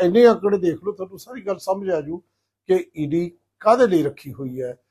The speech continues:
ਸੋ ਇਸ ਤਰ੍ਹਾਂ ਜਿਹੜਾ ਕੁਛ ਹੋ ਰਿਹਾ, ਲੇਕਿਨ ਅੱਜ ਬੁਰੀ ਹੋਈ ਭਾਰਤੀ ਜਨਤਾ ਪਾਰਟੀ ਨਾਲ।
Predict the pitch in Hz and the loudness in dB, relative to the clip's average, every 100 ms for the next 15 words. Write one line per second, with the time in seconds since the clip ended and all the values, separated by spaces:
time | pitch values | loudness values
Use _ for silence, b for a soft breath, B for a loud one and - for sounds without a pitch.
0 | _ _ - 220 220 220 214 208 247 214 | _ _ 0 2 2 0 0 -2 -2 0
1 | 208 180 180 151 160 - 160 175 - - | 0 2 2 2 -4 -6 -6 -6 -10 -8
2 | 151 180 180 170 175 180 _ 175 180 170 | -4 -2 -2 -4 -6 -8 _ 4 4 4
3 | 165 131 _ _ _ _ _ 113 117 165 | -2 -2 _ _ _ _ _ -10 -2 0
4 | 202 143 131 120 127 _ _ _ _ _ | 0 0 -2 -6 -14 _ _ _ _ _
5 | _ _ - 165 131 143 127 139 - 160 | _ _ 4 4 4 -2 -6 -4 -2 -2
6 | 160 151 160 156 160 | 0 -2 -4 -8 -8